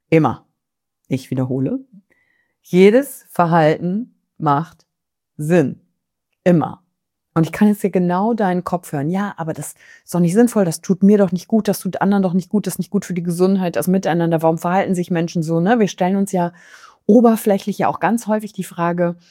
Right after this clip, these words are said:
„Warum hat jemand das getan? Warum tue ich das?“ Und wenn wir diesen Ansatz gehen und sagen, „Okay, das Verhalten macht Sinn“, wenn das die Grundannahme ist,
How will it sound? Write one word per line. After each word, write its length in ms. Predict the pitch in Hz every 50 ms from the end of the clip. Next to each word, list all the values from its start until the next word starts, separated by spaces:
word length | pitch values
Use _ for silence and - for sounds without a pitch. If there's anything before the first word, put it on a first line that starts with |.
| _ _ _ _ _ _ _ _ _ _ _ _ _ _
„Warum 460 | - 202 233 220 220 254 247 226 -
hat 180 | 220 254 254 -
jemand 460 | - 240 240 247 233 233 233 233 220 226
das 280 | 220 220 226 - -
getan? 640 | - 214 202 - - - 233 233 233 233 240 220 180
Warum 460 | 170 180 196 220 220 233 240 226 220 220
tue 400 | - - 226 226 240 247 240 233
ich 280 | - 202 220 208 -
das?“ 460 | - 208 196 196 202 226 220 - - - _ _ - - _ _ _ _ _ _ _ _ _ _ _ _ _ _ _ _ - - -
Und 360 | - 185 185 185 180 180 - -
wenn 400 | 151 147 139 160 175 185 208 220
wir 160 | 240 240 226
diesen 400 | 202 175 175 185 196 196 202 196
Ansatz 540 | - 120 180 185 180 180 175 170 - - -
gehen 320 | _ - 214 240 233 202 175
und 120 | 175 170
sagen, 280 | 165 - 156 160 160 104
„Okay, 300 | - - - 226 208 196
das 280 | 170 160 170 - -
Verhalten 760 | - - 165 160 - - 226 254 302 339 311 - - 202 208
macht 380 | 214 214 247 247 - - - _ _ _ -
Sinn“, 840 | - - - 196 190 226 285 320 294 180 127 107 95 165 202 233 339 381 _ _ _ _ _ _ _ _ _ _ _ _ _ _ _ _ _ -
wenn 140 | 185 190
das 220 | 196 233 294 311 -
die 120 | - 320
Grundannahme 800 | 247 262 269 269 254 - - 170 160 151 143 139 139 143 123 -
ist, 260 | 82 - - - _